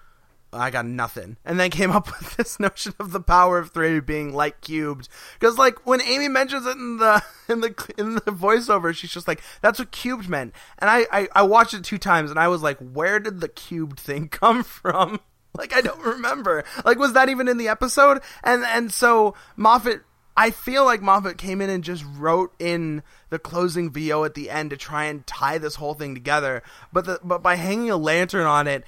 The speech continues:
he really just revealed that the Emperor has no clothes. Like, that's really all it does. And it's just <laughs> like, it just makes the whole thing fall apart. And I've talked to a number of people who are also like, "So great till the last ten minutes," and then, and they sucked, and then they did the voiceover, and that sucked harder.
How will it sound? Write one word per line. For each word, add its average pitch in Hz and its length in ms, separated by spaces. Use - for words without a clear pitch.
he 196 120
really 202 500
just 147 240
revealed 135 320
that 120 160
the 120 120
Emperor 113 300
has 107 240
no 92 120
clothes. - 460
Like, 180 200
that's 214 220
really 196 400
all 143 240
it 120 120
does. 110 500
And 151 140
it's 139 160
just - 280
<laughs> - 60
like, 196 120
it 180 100
just - 240
makes 190 240
the 165 80
whole 180 180
thing 185 240
fall 180 240
apart. 196 340
And 185 80
I've 190 100
talked 196 200
to 226 80
a 214 40
number 202 280
of 190 100
people 190 240
who 170 80
are 156 120
also 165 240
like, 139 240
"So 214 360
great 180 280
till 151 100
the 147 80
last 135 280
ten 131 160
minutes," 117 360
and 156 140
then, 143 220
and 151 200
they 185 140
sucked, 135 400
and 156 260
then 151 140
they 143 100
did 127 140
the 127 80
voiceover, 120 520
and 147 200
that 131 160
sucked - 240
harder. 113 640